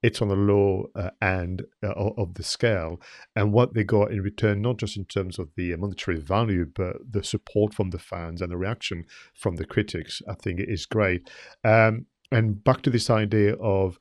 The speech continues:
making the decision to go ahead despite the pandemic with the online streaming and matching the marketing accordingly with, uh, for once, actually an official website that did a good job, because you and I have been very critical in the past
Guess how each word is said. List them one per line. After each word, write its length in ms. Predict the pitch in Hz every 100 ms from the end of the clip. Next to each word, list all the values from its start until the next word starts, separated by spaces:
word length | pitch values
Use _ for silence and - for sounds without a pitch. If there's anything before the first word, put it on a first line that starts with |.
| _ _ _ 113
making 240 | 117 135
the 60 | 110
decision 540 | 110 - 127 123 113
to 440 | - - 110 110 135 117
go 220 | 127 113
ahead 500 | 98 117 92 82 95 -
despite 440 | - 104 - 117 117
the 80 | 98
pandemic 720 | - 98 98 85 82 - -
with 120 | 92
the 100 | 95
online 760 | 92 92 98 98 87 80 95 - _
streaming 600 | - - 117 98 80 95 - - - -
and 280 | 107 104
matching 320 | 120 120 - 113
the 60 |
marketing 440 | 104 113 - 117 95
accordingly 720 | - - 120 113 95 82 85
with, 320 | 90 95 - 107
uh, 100 | 101 -
for 160 | - 104
once, 300 | 117 160 -
actually 400 | 156 - 127 123 - - -
an 120 | 123 -
official 260 | 131 - 123
website 440 | 123 - 113 117
that 240 | 110 - -
did 160 | 117
a 40 | 107
good 200 | 110 104
job, 280 | 113 120 135
because 440 | 123 - 110 101 104
you 40 |
and 80 | 104
I 40 |
have 100 | 101
been 240 | 90 101 107 123
very 160 | 101
critical 400 | - 127 - 117
in 80 | 101
the 80 | 101
past 420 | - 101 117